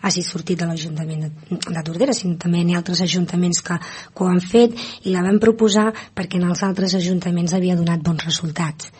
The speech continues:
I, i llavors vam pensar que si en altres municipis ha donat bon resultat, per què a Tordera no anava a donar bons resultats? Evidentment, no serà la, el resultat de solucionar tot el problema, sinó és una eina més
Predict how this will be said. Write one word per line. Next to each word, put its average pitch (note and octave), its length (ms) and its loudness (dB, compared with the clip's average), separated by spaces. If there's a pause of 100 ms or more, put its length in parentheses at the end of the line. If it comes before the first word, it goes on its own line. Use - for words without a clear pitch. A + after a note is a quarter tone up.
(640)
I, E3+ 400 -2 (880)
i F#3 140 2 (160)
llavors E3+ 340 0
vam F3+ 160 4
pensar F3+ 560 0
que F#3+ 80 2
si F3+ 160 0
en E3+ 160 2
altres E3+ 300 -2
municipis F3 580 2
ha E3+ 80 2
donat D#3+ 240 0
bon D#3+ 160 0
resultat, E3+ 560 -4
per - 160 -4
què F3 80 -2
a - 80 -6
Tordera D#3+ 320 0
no D#3+ 160 2
anava D3+ 240 2
a D3 80 -4
donar D3+ 160 0
bons D3 240 -2
resultats? D#3 540 -4 (640)
Evidentment, F3+ 720 4 (340)
no E3+ 160 4
serà E3+ 240 0
la, E3 160 0 (560)
el E3 80 -2
resultat F3 560 -2
de F#3 80 2
solucionar F3 640 2
tot D#3+ 240 -4
el D3+ 80 -6
problema, E3 480 2 (320)
sinó E3+ 320 0
és - 160 -2
una F3 320 4
eina F#3+ 240 6
més F#3+ 400 4